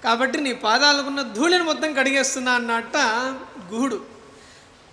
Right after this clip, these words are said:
నీ పాదాలకే కాదు, నీ పాదధూళికే అంత శక్తి ఉంది. పతిత పావన సీతారాం, పతిత పావన సీతారాముడు అయ్యా నువ్వు, నీ పాదధూళికే అంత శక్తి ఉంది,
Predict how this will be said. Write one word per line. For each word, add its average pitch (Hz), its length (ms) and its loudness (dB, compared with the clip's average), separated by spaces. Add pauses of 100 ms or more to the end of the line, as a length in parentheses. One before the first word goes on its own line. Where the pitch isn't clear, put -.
(240)
నీ 226 80 0
పాదాలకే 302 720 4
కాదు, 294 220 2
నీ 330 120 2
పాదధూళికే 294 840 4
అంత 302 160 0
శక్తి 262 320 -2
ఉంది. 285 220 -2
పతిత 254 400 -4
పావన 277 380 2
సీతారాం, 233 840 0 (1120)
పతిత 285 260 -4
పావన 320 340 2
సీతారాముడు 294 580 0
అయ్యా 262 220 2
నువ్వు, 240 580 -6 (580)
నీ 220 80 -4
పాదధూళికే 285 760 2
అంత 269 180 -2
శక్తి 247 320 -6
ఉంది, 269 440 -6